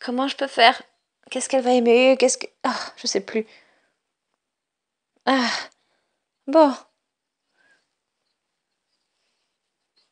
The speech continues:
Bon, voilà, vraiment, euh, si ça lui plaît pas, je sais pas, moi, c'est les meilleures excuses. Voilà, j'ai ton... j'ai tout ce qu'il faut, tout est prêt.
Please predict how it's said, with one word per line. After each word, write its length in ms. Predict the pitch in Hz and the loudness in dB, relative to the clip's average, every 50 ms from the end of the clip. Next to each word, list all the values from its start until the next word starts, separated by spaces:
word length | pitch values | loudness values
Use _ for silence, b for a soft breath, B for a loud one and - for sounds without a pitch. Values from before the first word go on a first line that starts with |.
| _ _ _ _ _ _ - | _ _ _ _ _ _ -6
Bon, 180 | 254 277 285 | -2 0 0
voilà, 320 | 269 269 269 262 254 262 277 | 2 4 4 4 6 4 4
vraiment, 680 | 269 269 285 294 294 311 311 311 311 311 311 302 294 | 2 -2 -4 -2 0 0 0 0 0 0 0 0 2
euh, 120 | 277 269 269 | 0 0 0
si 160 | 269 - 262 | -2 -6 -6
ça 140 | - 247 233 | -6 -6 -6
lui 80 | 233 | -6
plaît 100 | - 240 | -6 -4
pas, 140 | 233 269 277 | -2 -2 -2
je 80 | 254 233 | -2 -4
sais 180 | - - - | -6 -8 -6
pas, 240 | - - 220 240 233 | -2 0 2 2 2
moi, 280 | 202 190 196 196 - 208 | 0 -4 -12 -12 -12 -10
c'est 140 | - 233 | -10 -8
les 120 | 247 269 269 | -6 -6 -4
meilleures 360 | 262 277 294 277 302 294 285 | -4 -4 -2 -2 -2 -2 -2
excuses. 440 | 285 285 - - - 302 285 247 b b b b b b b b _ _ _ - | -4 -8 -8 -8 -8 -8 -8 -8 b b b b b b b b _ _ _ 2
Voilà, 360 | 330 381 339 320 320 320 320 | 2 2 4 4 4 4 4
j'ai 160 | 311 302 269 | 2 0 -2
ton... 380 | 269 - 262 269 269 269 277 277 _ _ _ _ _ _ _ _ _ _ _ _ _ _ _ _ _ _ _ _ _ _ _ _ _ _ _ _ _ _ _ _ _ _ _ _ _ _ _ _ _ _ _ _ _ - | -2 -2 -2 0 0 -2 -4 -6 _ _ _ _ _ _ _ _ _ _ _ _ _ _ _ _ _ _ _ _ _ _ _ _ _ _ _ _ _ _ _ _ _ _ _ _ _ _ _ _ _ _ _ _ _ -8
j'ai 140 | - - 339 | -4 -4 -4
tout 100 | 339 370 | -2 -4
ce 60 | - | -2
qu'il 100 | - 427 - | -2 0 2
faut, 120 | 370 349 | 2 2
tout 200 | - - 359 349 | 0 0 0 0
est 60 | 370 | 0
prêt. 340 | 349 - - 294 277 269 - | 0 -2 -2 -2 -2 -4 -6